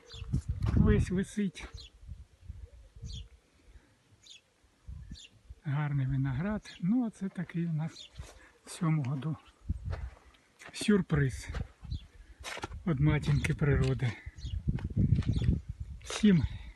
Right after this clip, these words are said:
всіх ще раз зі святом, Великднем. Поздравляю. Щастя, здоров'я. Головне,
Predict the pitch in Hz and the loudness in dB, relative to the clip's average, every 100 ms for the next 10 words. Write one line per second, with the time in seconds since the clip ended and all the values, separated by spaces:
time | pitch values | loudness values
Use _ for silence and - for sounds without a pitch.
0 | - - - - - 202 190 - - 185 | -16 -18 -20 -18 -2 2 2 0 4 4
1 | 165 - - - - - - - - - | 4 0 -6 -12 -10 -8 -6 -6 -6 -8
2 | - 147 139 - 175 208 247 240 - 180 | -2 2 2 2 2 4 6 6 4 0
3 | 185 170 156 139 175 220 233 - - - | 4 4 4 4 6 6 4 0 -18 -18
4 | - - - - - 160 135 151 151 147 | -18 -20 -20 -20 0 2 4 2 2 2
5 | 180 226 214 196 - - - - - - | 4 4 4 2 -6 -20 -20 -20 -12 0
6 | 185 180 - 156 139 151 196 208 208 202 | 2 2 2 0 4 4 4 4 2 0
7 | - - - - - - - - 139 160 | -6 -14 -16 -18 -16 -14 -14 0 4 6
8 | 156 151 151 | 8 8 6